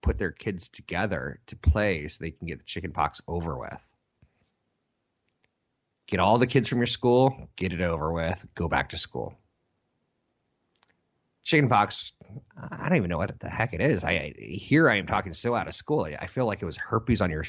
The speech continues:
on your skin, little pimples. So for those of you out there who are like, "Oh, it's a conspiracy. We don't even know what it is." Yeah, we do. We, it, it's, it's a hybrid mutant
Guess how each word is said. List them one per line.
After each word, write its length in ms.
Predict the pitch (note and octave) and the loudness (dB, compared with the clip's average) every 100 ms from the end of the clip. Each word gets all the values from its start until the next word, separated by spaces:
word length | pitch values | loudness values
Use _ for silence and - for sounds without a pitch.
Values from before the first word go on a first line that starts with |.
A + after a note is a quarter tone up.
| - | -4
on 100 | E2 | -4
your 120 | D2 | -4
skin, 440 | - D#2 F2+ B2+ - _ _ _ _ _ _ _ _ _ - | -4 0 2 2 -2 _ _ _ _ _ _ _ _ _ 2
little 160 | A#2 | 4
pimples. 640 | - D#2+ G2 E3 A3 - - _ _ _ _ _ _ _ _ _ _ _ _ _ _ _ _ _ _ _ _ | 4 0 0 -4 -4 -10 -18 _ _ _ _ _ _ _ _ _ _ _ _ _ _ _ _ _ _ _ _
So 640 | - C#3 C#3+ C#3 C3 A2+ _ _ | -10 -4 0 2 0 -2 _ _
for 140 | - A#2 | -8 -2
those 240 | B2 F#3+ | 2 2
of 80 | G#3+ | 4
you 120 | G#3 | 6
out 140 | C#3 B2 | 6 6
there 160 | A#2+ | 4
who 100 | A2+ | 4
are 100 | G2+ | 2
like, 240 | F2 D#2+ - | 0 -4 -2
"Oh, 760 | A2+ C3+ B2 G2+ F2+ D#2+ C#2 | 4 6 6 2 -2 -6 -8
it's 220 | C#2 C2+ | -8 -10
a 20 | - | -10
conspiracy. 560 | E2 - - A#2+ F#2+ | -6 2 4 4 0
We 240 | D#2+ F2 C3+ | -4 2 4
don't 140 | C3+ | 4
even 100 | G#2+ | 4
know 80 | G2+ | 0
what 120 | G2 | 0
it 60 | A2+ | 0
is." 320 | F#2 D2+ - - | 0 -4 -12 -14
Yeah, 260 | - B2 | -2 2
we 100 | C#3+ | 2
do. 240 | G#2+ A#2+ B1+ | 4 2 0
We, 180 | C#2 F2+ | -4 -4
it, 280 | - F2+ - | -4 -8 -6
it's, 240 | F2 - | -6 -8
it's 220 | - - | -10 -6
a 100 | E2 | -4
hybrid 760 | D2+ - - - A2+ A2+ G#2 D#2+ | -4 -6 -6 2 4 6 4 2
mutant 640 | F2 F#2+ F#2+ F2 - D2 | 0 -2 0 -4 -4 -16